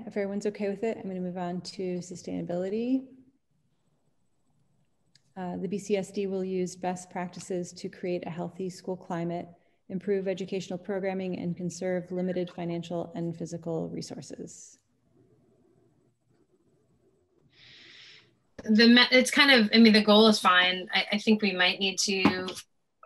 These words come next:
Speaker 2: we might need to revisit this after we have a presentation from,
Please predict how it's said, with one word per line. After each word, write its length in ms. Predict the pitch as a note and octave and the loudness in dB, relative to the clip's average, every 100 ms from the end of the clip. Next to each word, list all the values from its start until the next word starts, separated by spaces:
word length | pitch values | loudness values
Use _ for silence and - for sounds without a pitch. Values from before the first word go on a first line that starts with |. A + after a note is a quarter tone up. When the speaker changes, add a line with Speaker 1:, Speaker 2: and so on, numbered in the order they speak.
| _ | _
Speaker 2:
we 160 | A3 G#3+ | 4 6
might 160 | G#3 | 6
need 120 | G#3+ G#3 | 6 4
to 80 | G3 | 4
revisit 500 | F#3+ F3 F3+ G3+ G3 | 0 0 0 0 2
this 280 | G#3+ G#3 F#3+ | 2 2 -2
after 600 | F3+ - F3+ F3+ F3 - _ _ _ _ - | -4 -2 0 0 -2 -8 _ _ _ _ -10
we 80 | |
have 240 | F3+ F3 E3+ | -2 -2 -2
a 220 | F3 E3+ | -6 -6
presentation 720 | - F3 E3+ E3 E3+ - E3+ E3+ | -8 -8 -8 -8 -8 -8 -10 -14
from, 340 | F3 E3 E3 | -14 -14 -16